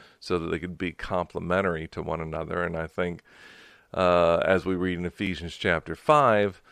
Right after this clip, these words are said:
male and female represents, well, husband and wife specifically represents Christ and the church. So there's a reason for, um, separating them into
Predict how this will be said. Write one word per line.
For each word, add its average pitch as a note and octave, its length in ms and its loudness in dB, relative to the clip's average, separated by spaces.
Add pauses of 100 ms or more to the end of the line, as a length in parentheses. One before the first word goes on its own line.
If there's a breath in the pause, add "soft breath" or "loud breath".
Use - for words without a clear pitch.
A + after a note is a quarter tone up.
(280 soft breath)
male G2 440 2
and F2+ 120 -2
female F#2 540 0
represents, E2+ 920 -2 (120)
well, F2 280 2
husband E2+ 500 0
and D#2+ 160 -6
wife F2 380 4
specifically F2+ 800 -2
represents E2 920 -6 (240 soft breath)
Christ - 540 -2 (160)
and F2 300 0
the D#2+ 180 -6
church. - 600 -2 (460 loud breath)
So E2+ 320 2
there's E2 260 0
a E2+ 80 0
reason F2 640 -2
for, E2+ 640 2 (760 soft breath)
um, F2+ 480 4
separating F#2+ 1080 4 (100)
them F#2 460 2
into F2+ 380 -4